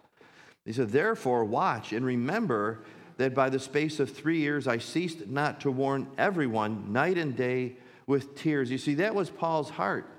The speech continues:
He was very, very concerned that there would be those. In fact, he didn't say they might come in. He said, "They shall enter in among you." And not sparing the flock. In other words, they mean to do harm to the flock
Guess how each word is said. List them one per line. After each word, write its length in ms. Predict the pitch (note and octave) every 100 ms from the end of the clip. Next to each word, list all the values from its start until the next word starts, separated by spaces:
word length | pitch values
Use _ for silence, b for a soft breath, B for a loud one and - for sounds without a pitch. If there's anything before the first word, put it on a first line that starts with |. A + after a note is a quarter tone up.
| - _ _ _ _ b b
He 60 | D3
was 140 | C#3
very, 240 | C3+ G3+ G3
very 220 | G3 F#3
concerned 640 | F#3+ E3 - G3+ G#3 E3
that 120 | C#3
there 140 | C3+ C3+
would 260 | F3 A#3+
be 160 | F3+ C#3+
those. 500 | A#2+ G2+ F#2+ G2 -
In 240 | B2 F2+
fact, 260 | F2 D3+ D#3
he 60 | D3
didn't 200 | F3+ F3
say 160 | D#3+
they 180 | D3 C3+
might 300 | B2 D3 -
come 180 | D3+ C3+
in. 160 | D3+
He 120 | D#3+ D3
said, 340 | D#3 D#3 D3+ B B B B B B _ _ _ _
"They 140 | D3 E3+
shall 680 | - - B3 A#3+ A2+ F#2 - -
enter 360 | B2 B2+ - G#2
in 260 | G#2+ A2 E2+
among 400 | G#2 A2+ G#2 G2
you." 200 | D2+ C2+ - _ _ _ _ _ _ _ _ _ _ _ _ _ _ _ _ _ _ _ _ _ _ _ _ _ _ _ _
And 100 | G#2+
not 220 | A#2+ C3+ -
sparing 440 | - B2 B2 B2+
the 80 | B2
flock. 460 | D3+ D#3 F2+ F2
In 80 | A2+
other 200 | B2+ B2+
words, 340 | B2+ C3+ A#2 A#2+
they 180 | B2
mean 320 | A#2+ B2 C#3 C3+
to 100 | B2+
do 280 | B2+ B2
harm 380 | A2+ C3+ D3 D3
to 100 | C3+
the 120 | G#2+ G2+
flock 440 | G2 D2+ B1+